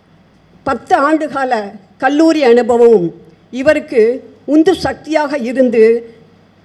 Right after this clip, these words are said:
அம-, அமைந்துள்ளது நாம் அறிந்தது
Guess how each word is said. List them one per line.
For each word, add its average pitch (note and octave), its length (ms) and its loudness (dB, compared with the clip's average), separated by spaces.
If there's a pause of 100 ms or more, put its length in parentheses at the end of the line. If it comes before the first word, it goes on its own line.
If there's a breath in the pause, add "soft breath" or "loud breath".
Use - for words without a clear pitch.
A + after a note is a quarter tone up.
(320)
அம-, A#3+ 240 -2
அமைந்துள்ளது A#3+ 920 0 (220)
நாம் B3+ 240 2
அறிந்தது A#3+ 760 0